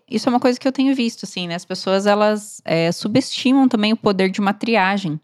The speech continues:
Se a pessoa f-, não for muito boa na triagem, ela vai ser só um robozinho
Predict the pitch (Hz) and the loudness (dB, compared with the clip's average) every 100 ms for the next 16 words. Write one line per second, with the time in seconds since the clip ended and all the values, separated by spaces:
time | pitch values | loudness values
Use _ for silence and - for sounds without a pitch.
0 | _ - 220 - - - 226 - - _ | _ -6 -6 -4 -6 -2 -2 -2 -18 _
1 | - 190 427 - 277 240 240 185 190 196 | -6 -4 -4 -2 0 2 0 0 0 0
2 | 185 - 160 165 220 214 170 - 190 190 | -2 -2 0 0 -2 -4 -6 -2 -2 0
3 | 208 208 220 214 226 247 302 247 247 240 | -2 -4 -6 -2 -2 -2 -2 -2 0 0
4 | 196 202 202 | 0 -2 -4